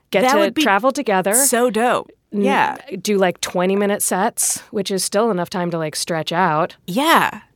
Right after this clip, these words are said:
Speaker 1: And then just have a nice, <laughs> nice time hanging out.
Speaker 2: Could we sell those tickets? I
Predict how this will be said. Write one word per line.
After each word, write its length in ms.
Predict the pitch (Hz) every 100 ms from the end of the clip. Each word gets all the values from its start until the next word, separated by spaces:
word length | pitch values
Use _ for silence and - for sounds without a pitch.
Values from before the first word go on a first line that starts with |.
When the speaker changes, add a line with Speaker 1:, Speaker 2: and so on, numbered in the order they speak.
| _
Speaker 1:
And 560 | - 175 165 160 156 160 -
then 480 | 175 170 160 160 - _ _ _ _ _ _ _ _ - 180 - -
just 180 | 165
have 140 | 180 160
a 60 |
nice, 500 | 160 156 165 - - - _ _ _
<laughs> 480 | - - - 269 254
nice 160 | 240 240
time 240 | - 220
hanging 380 | 220 208 214 196
out. 240 | 185 254
Speaker 2:
Could 240 | 285 240 196
we 180 | 226 254
sell 280 | - 185
those 220 | 165 151 -
tickets? 460 | 139 - 127 147
I 80 | -